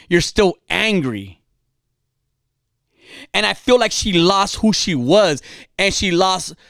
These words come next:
like, um, her purpose for God, being an instrument, a tool for God, for positive stuff, that she's, that, that she's so deep down the rabbit hole, being toxic and negative, that she lost herself. And we had conver-,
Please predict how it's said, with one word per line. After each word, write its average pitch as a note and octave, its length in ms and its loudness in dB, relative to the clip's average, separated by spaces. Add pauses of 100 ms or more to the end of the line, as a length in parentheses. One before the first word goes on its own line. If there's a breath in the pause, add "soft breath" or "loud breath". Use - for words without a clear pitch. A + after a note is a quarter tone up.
(180 soft breath)
like, F3 240 -2 (200)
um, F3 260 0
her F#3 140 2
purpose - 440 2
for D3+ 180 -2
God, C3+ 520 0 (280 loud breath)
being G3 180 2
an - 60 0 (120)
instrument, F3 580 0
a D#3 100 2
tool G#3 500 4 (140)
for F3 200 2
God, D3+ 420 0 (180 loud breath)
for F#3+ 160 2
positive E3 560 0
stuff, A3 440 0 (200 loud breath)
that G3+ 160 0
she's, - 300 -2
that, G3 180 0
that - 160 -2
she's G3+ 140 -4
so C#4 260 2
deep G3 380 -2
down A#3+ 240 2
the E3 100 2
rabbit G3 480 0
hole, C#3+ 480 2 (760 loud breath)
being A3 260 0
toxic G#3+ 560 -2
and D#3 200 0
negative, F#3 460 0 (300 loud breath)
that E3+ 160 0
she D#3+ 180 0
lost D#3 460 0
herself. C#3+ 640 0
And D#3+ 180 -2
we D3+ 140 -2
had F3+ 320 -4
conver-, D#3+ 340 -2